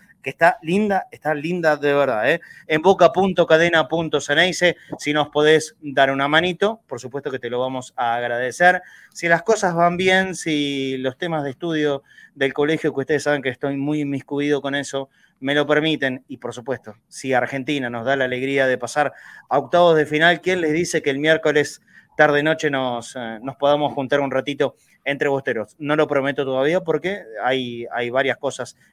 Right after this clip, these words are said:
en el medio. Por ejemplo, tener que seguir estudiando. Así que vamos a ver, que me tiene un freestyle. No, no estoy para eso. <laughs> ¿Eh? Rodrigo, gracias, pero no. Por ahora estoy para ponerme la gorrita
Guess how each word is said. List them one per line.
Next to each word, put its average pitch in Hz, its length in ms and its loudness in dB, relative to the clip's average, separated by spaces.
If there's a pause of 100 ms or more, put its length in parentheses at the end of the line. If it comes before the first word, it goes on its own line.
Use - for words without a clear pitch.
en 127 120 -6
el 127 120 -6
medio. 117 260 -4
Por 127 140 -6
ejemplo, 147 500 -2
tener 135 300 -2
que 127 80 -16
seguir 131 260 -4
estudiando. 107 560 -8
Así 143 180 -10
que 147 200 0 (300)
vamos 151 260 0
a 135 140 2
ver, 131 140 -6
que 131 120 -6
me 135 100 -4
tiene 165 200 -6
un 151 120 -6
freestyle. 151 640 -2
No, 160 140 -4 (120)
no 143 80 -10
estoy 95 200 -16
para 80 200 -20
eso. - 300 -20
<laughs> - 80 -20
¿Eh? 147 180 -6
Rodrigo, 165 520 0
gracias, 170 420 4
pero 156 120 2
no. 226 180 0 (220)
Por 165 120 2
ahora 196 100 6
estoy 190 160 4
para 165 180 2
ponerme 175 320 0
la 170 100 4
gorrita 190 480 4